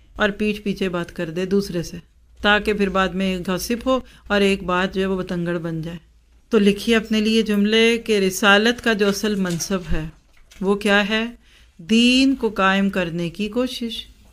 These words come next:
सही जिद्दोजहद। तो इसमें शुहदा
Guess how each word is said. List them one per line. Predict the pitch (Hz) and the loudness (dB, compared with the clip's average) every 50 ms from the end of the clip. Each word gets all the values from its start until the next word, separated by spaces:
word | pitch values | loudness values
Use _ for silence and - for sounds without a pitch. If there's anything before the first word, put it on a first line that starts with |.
| - _ | -20 _
सही | - - - - 208 208 208 202 208 214 233 240 220 | -20 -10 -2 2 2 4 4 2 0 -2 -6 -10 -10
जिद्दोजहद। | 190 - 190 165 170 185 180 165 180 175 170 190 208 233 247 - - _ - _ _ _ _ - | -4 -4 -2 0 0 -2 -2 -2 -2 -4 -2 -2 -2 -4 -4 -8 -16 _ -20 _ _ _ _ -6
तो | 196 190 - - - | -6 -6 -6 -4 0
इसमें | 226 226 247 240 - - - 190 180 170 165 160 160 - - - - | 2 2 2 2 0 -4 -4 -4 -6 -6 -6 -8 -12 -14 -20 -16 -14
शुहदा | - - - 190 185 160 190 170 160 170 175 175 180 185 190 | -10 -6 -4 -4 -2 -2 -2 -4 -2 -2 -2 -2 -4 -6 -8